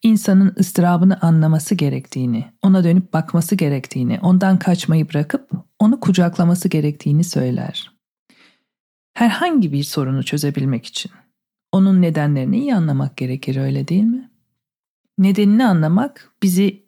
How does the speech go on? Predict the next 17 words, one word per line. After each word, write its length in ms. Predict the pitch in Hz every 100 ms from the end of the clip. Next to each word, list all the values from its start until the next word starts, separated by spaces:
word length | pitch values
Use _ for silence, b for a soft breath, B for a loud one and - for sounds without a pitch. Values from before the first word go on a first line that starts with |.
| _
sorundan 640 | - 185 180 185 175 170 170
otomatikman 800 | 185 175 170 170 185 - 123 175
kurtarmaz 640 | 220 233 226 208 185 156
tabii. 360 | - 135 - 147 _ _ _ _
Ama 420 | 220 214 170 226 - _ _ _ -
en 120 | 240
azından 480 | 254 196 156 147 147
kurtuluşa 520 | - 196 196 185 190
giden 480 | 208 185 185 226 262
yola 360 | 226 175 175 190
adımımızı 500 | 185 170 170 175 180
atarız 480 | 214 - 220 240 -
ve 140 | 202 180
doğru 260 | 160 165
yöntemleri 680 | 202 185 175 156 147 143 143
kullanmaya 600 | 151 147 135 131 127 131
başlarız. 720 | 131 - 170 165 - - -